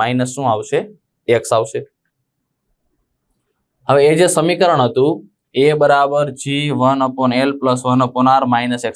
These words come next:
આને કોની સાથે સરખાવી દઈએ? A બરાબર માઇનસ ઓમેગા સ્ક્વેર એક્સ સાથે સરખાવીએ.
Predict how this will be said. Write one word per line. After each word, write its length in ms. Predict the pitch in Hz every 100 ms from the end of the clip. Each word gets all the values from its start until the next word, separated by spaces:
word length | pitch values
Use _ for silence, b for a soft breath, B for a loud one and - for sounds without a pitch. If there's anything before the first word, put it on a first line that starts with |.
| -
આને 140 | 135 139 151
કોની 200 | 165 165
સાથે 160 | 170 156
સરખાવી 300 | - 151 151
દઈએ? 220 | 143 143 151 - _ _ _ _ _ - 143
A 20 | 156 170 160
બરાબર 480 | 147 143 143 143 147 135 123
માઇનસ 580 | 127 143 151 156 156 - 131
ઓમેગા 400 | 135 135 143 143
સ્ક્વેર 300 | - 127 135 135 - 127 156
એક્સ 220 | 156 -
સાથે 240 | 131 127 117
સરખાવીએ. 440 | 120 - 98 101